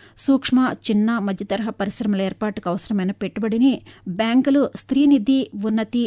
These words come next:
సీఐఎఫ్ ద్వారా సమకూర్చేలా వార్షిక రుణ పెట్టుబడి ప్రణాళిక తయారు చేయాలని మంత్రి ఆదేశాలిచ్చారు. నాణ్యమైన నిరంతరాయ విద్యుత్ సరఫరాతోనే పారిశ్రామిక అభివృద్ధి సాధ్యమని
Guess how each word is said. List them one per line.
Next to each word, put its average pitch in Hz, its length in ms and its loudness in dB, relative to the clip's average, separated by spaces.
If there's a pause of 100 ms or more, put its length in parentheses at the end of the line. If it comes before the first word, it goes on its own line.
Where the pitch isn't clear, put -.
సీఐఎఫ్ 262 640 -2
ద్వారా 190 360 -4
సమకూర్చేలా 208 720 -2 (140)
వార్షిక 220 520 -4 (360)
రుణ 262 180 6
పెట్టుబడి 240 480 -2
ప్రణాళిక 208 460 -4
తయారు 202 340 -4
చేయాలని 208 520 -2
మంత్రి 202 500 -2
ఆదేశాలిచ్చారు. 196 920 -2 (880)
నాణ్యమైన 277 640 6 (260)
నిరంతరాయ 247 520 4
విద్యుత్ 196 380 -4
సరఫరాతోనే 208 640 0 (400)
పారిశ్రామిక 269 560 2
అభివృద్ధి 196 320 0
సాధ్యమని 208 580 2